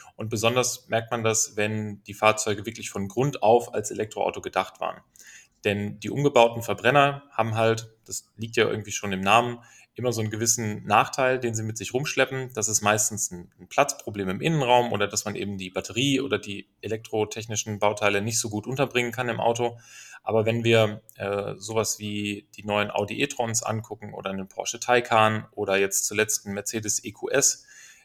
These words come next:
äh, Fahrzeuge, die von Grund auf als Elektroautos gedacht wurden, die sind richtig, richtig gut. Und ich mach, ähm, mir so ein kleines Hobby da draus, die neuen Autos immer Probe zu fahren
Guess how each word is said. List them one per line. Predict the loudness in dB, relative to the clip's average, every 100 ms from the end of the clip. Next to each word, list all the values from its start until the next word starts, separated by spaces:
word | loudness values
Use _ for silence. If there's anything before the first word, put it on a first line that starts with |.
| _
äh, | 0 0 0 _ _
Fahrzeuge, | 2 4 6 4 2
die | -2 -4
von | -2 -4
Grund | 0 -2 4
auf | 6 6 4
als | -4 -4 -2
Elektroautos | -2 0 -2 0 -2 -6 -8
gedacht | 0 0 2 -2
wurden, | 0 0 -4 -10 -20 _ -6
die |
sind | -2 0
richtig, | -2 -2 -4
richtig | -4 -6 -8
gut. | -8 -8 -12 _
Und | -10 -8 -6
ich | 4
mach, | 4 4 -6 0
ähm, | 4 4 2 -2 -4 -8 -6
mir | -4
so | -2
ein |
kleines | 0 0 2
Hobby | 2 4
da | 2
draus, | 6 6 4 -6 -10
die | -6 -4
neuen | 0 0 2
Autos | 2 0 -2
immer | -2 0
Probe | 2 2
zu | 2 0
fahren | 6 6 4